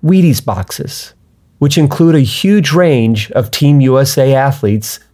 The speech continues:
past and present, summer and winter, Olympic and Paralympic. Athletes featured include gymnast Mary Lou Retton, speed skater Joey Cheek,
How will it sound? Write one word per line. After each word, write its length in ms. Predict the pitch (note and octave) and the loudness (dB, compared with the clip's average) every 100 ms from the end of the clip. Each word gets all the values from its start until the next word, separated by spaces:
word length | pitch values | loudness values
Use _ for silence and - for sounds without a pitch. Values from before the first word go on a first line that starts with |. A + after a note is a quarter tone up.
| _ | _
past 360 | - A2 B2 - | -6 -4 -4 -2
and 140 | D3+ | -2
present, 480 | C#3+ D#3 B2 A#2 A2+ - - | 0 0 2 0 -4 -12 -10
summer 480 | - - B2+ C3 | -6 -2 -2 0
and 140 | C3+ C3+ | 2 2
winter, 480 | C#3+ C#3+ A2 G#2+ - _ _ | 2 0 0 -2 -6 _ _
Olympic 540 | - G2 A2 C3+ D3 C#3+ | -4 0 0 0 -2 -2
and 160 | C#3 | -2
Paralympic. 760 | G#2+ C3+ A#2+ G#2 G2 G#2+ - - _ _ _ _ _ - | 0 0 2 0 -2 -6 -10 -16 _ _ _ _ _ -8
Athletes 420 | B2+ C#3+ D#3+ D3 | -4 -2 0 -2
featured 440 | - D#3+ D3 D#3+ D3+ | -2 -2 0 0 0
include 460 | C#3 - D3+ C#3 | 0 0 0 0
gymnast 580 | - E3 D#3+ G#2 - - | 0 2 2 0 -4 -2
Mary 280 | G#2+ A#2 A#2 | 0 0 0
Lou 220 | A#2+ B2+ | 0 2
Retton, 480 | C#3 C#3+ B2+ G2 G2+ _ _ _ _ | 0 0 -2 -4 -4 _ _ _ _
speed 360 | - - F#3 F3+ | -10 -4 0 0
skater 440 | C#3 D3 A#2+ G#2+ | 0 -2 0 0
Joey 340 | F#2 A2 B2 C3 | 0 0 0 0
Cheek, 640 | G#2+ F3+ D3+ - - - | 0 0 0 -4 -14 -20